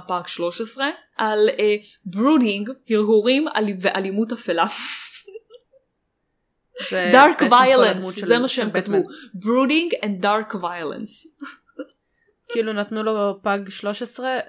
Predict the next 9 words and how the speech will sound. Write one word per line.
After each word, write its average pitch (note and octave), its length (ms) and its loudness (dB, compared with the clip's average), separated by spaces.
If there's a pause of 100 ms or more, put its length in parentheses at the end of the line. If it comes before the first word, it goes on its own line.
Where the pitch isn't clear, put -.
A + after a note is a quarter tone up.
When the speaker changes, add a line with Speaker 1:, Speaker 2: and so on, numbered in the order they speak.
(120)
Speaker 2:
בגלל F#3+ 300 0
האופי F#3 280 -2
שלו. - 160 -6
Speaker 1:
כן. G3 140 2 (520)
<laughs> B4 540 -4
Speaker 2:
הם F#3+ 80 -10
פשוט G3+ 220 -4
עשו G#3 260 -4
לו G3+ 100 -2